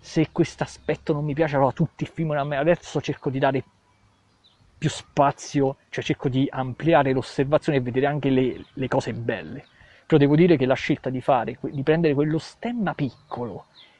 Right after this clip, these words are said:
in gomma e rilievo proprio mi fa schifo. Per esempio a me, quando io leggevo i fumetti, a me i fumetti di Superman che mi piacevano di più erano quelli in cui il disegnatore gli disegnava lo stemma enorme che arrivava fino alle spalle.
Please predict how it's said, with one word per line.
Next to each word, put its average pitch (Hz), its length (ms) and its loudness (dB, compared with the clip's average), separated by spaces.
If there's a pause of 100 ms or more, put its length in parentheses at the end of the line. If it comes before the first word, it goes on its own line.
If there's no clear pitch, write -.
(280)
in 175 260 4
gomma 180 380 6
e 139 80 2
rilievo 135 600 0
proprio 160 200 -2
mi 120 140 -8
fa 120 80 -12
schifo. - 320 -10
Per 120 100 -6
esempio 160 220 0
a - 20 0
me, 131 180 -2
quando 151 220 -2
io 214 140 2
leggevo 139 360 0
i 131 60 0
fumetti, 123 380 -6
a 147 40 -2
me 202 100 -2
i 190 40 0
fumetti 151 400 -4
di 143 100 -2
Superman 120 300 -2
che 123 60 -6
mi 135 80 -6
piacevano 147 260 -2
di 202 60 -2
più 185 80 2
erano 131 160 0
quelli 190 200 0
in 160 120 0
cui 135 240 -4
il 139 80 -6
disegnatore 170 500 -2
gli 139 140 -4
disegnava 135 520 -6 (520)
lo - 80 -6
stemma 156 480 -2
enorme 139 480 0
che 127 80 -4
arrivava 120 320 -4
fino 143 200 -2
alle 135 120 -2
spalle. 113 800 -12